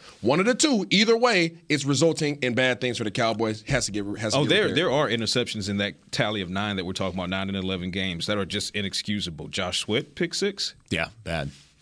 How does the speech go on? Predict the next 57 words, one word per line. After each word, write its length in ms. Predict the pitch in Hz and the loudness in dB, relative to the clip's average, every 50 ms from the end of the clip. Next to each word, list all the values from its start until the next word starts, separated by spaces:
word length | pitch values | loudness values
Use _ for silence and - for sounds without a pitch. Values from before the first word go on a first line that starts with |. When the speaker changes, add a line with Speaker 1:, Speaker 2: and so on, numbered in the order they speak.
| _ _ _ _ _ _ _ - | _ _ _ _ _ _ _ -2
Speaker 3:
Real 160 | 104 104 90 | 0 0 0
bad. 140 | 78 73 69 | 0 -2 -2
Speaker 2:
Hey, 80 | 101 | -2
you 260 | 101 110 127 127 117 - 85 - - | 0 0 0 -2 -2 -4 -6 -2 2
Speaker 3:
A 40 | |
lot 180 | 120 147 185 196 | 4 6 6 6
of 100 | 190 165 | 6 4
'em 140 | 160 151 143 | 4 4 4
that 260 | 143 139 135 143 - | 4 4 2 0 0
were, 380 | 127 139 127 123 117 110 101 101 | 2 2 4 4 4 2 0 -2
Speaker 2:
Whoa. 20 | - - - _ _ _ - | -6 -10 -20 _ _ _ 0
Speaker 3:
that 320 | 127 127 139 147 143 - | 2 4 4 4 4 2
were 500 | 123 123 123 123 117 117 113 113 110 107 101 - - | -2 0 2 4 4 4 4 2 2 0 -2 -6 -12
Speaker 2:
<laughs> 140 | - - - | -14 -4 2
Speaker 3:
in 240 | - 156 156 147 139 | 4 6 6 6 4
crucial 360 | - - 165 160 147 - 123 | 4 4 4 4 4 2 0
points 360 | 110 - 147 151 156 139 - | 0 2 2 4 4 4 2
in 60 | 113 107 | 0 0
the 60 | 101 | 4
game. 240 | - 156 165 151 131 | 4 6 6 6 4
Like 200 | 139 147 143 135 | 4 2 2 2
you 60 | 127 | 2
talked 220 | 156 165 156 110 | 4 4 4 4
about 180 | 127 135 131 131 | 4 4 4 6
earlier, 280 | 135 143 151 156 151 | 6 6 6 4 4
not 200 | 139 131 135 139 | 4 4 4 6
all 160 | 135 135 139 135 | 6 6 6 4
interceptions 680 | 135 135 131 120 - 135 123 139 - 139 135 120 110 | 4 4 4 4 2 2 0 0 0 0 2 2 2
are 80 | 110 101 | 2 4
weighed 240 | 98 117 127 135 104 | 4 4 4 4 2
the 40 | |
Speaker 1:
Maybe 100 | 104 95 | 2 2
Speaker 3:
same. 300 | 92 131 135 143 147 - - | 4 4 4 4 4 2 -2
Speaker 1:
four, 60 | - - 92 | -4 -6 -8
yeah. 100 | 110 110 101 - - - _ _ _ - - - | -8 -8 -8 -10 -16 -20 _ _ _ -18 -10 -4
Speaker 3:
But 140 | 120 101 101 | -2 0 2
I 80 | 156 | 2
would 180 | 185 226 202 156 | 2 2 4 4
say, 340 | - 180 185 180 165 151 127 | 6 6 6 6 4 4 6
I 120 | 147 202 | 6 4
would 160 | 302 320 202 | 6 6 6
argue 260 | 170 170 175 160 151 147 | 6 6 6 6 4 4
that 140 | 135 117 - | 4 4 4
seven 420 | - - - - 190 175 180 185 175 | 4 4 6 6 6 4 4 4 2
of 120 | 160 135 | 2 2
the 80 | 127 127 | 2 2
nine 360 | 131 151 165 165 160 156 147 | 4 6 6 6 4 4 4
that 140 | 131 120 110 | 4 4 4
have 240 | 107 117 120 113 | 4 4 4 4
been 180 | 104 127 120 117 | 2 2 0 0
thrown 440 | - - 131 143 151 165 175 175 170 | 0 0 2 2 4 4 2 2 4
by 200 | 165 170 170 175 | 4 4 4 4
Dak 340 | 156 170 175 190 190 190 - | 4 4 4 4 4 0 0
that 160 | 156 143 131 | 0 2 2
have 120 | 127 120 110 | 2 2 2
been 420 | 131 127 123 123 117 110 101 104 - - - - - _ _ _ _ - | 2 2 2 2 2 0 0 -2 -4 -14 -20 -20 -20 _ _ _ _ -4
uh, 120 | - 104 | -2 -2